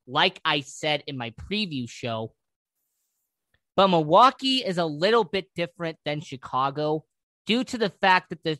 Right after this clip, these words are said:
Milwaukee Brewers haven't had top ten prospect after top ten prospect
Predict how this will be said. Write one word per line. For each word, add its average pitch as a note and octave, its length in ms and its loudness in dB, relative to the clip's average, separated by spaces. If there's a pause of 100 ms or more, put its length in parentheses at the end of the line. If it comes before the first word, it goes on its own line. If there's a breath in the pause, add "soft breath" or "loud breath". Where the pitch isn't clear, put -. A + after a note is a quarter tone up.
(100)
Milwaukee G#3 540 2
Brewers E3+ 540 -4
haven't E3+ 380 -2
had D3 520 -2 (380)
top F#3 300 4
ten D#3+ 260 -2
prospect D3 760 -2
after C3+ 220 -10
top - 360 0
ten D3 220 -6
prospect C#3 760 -4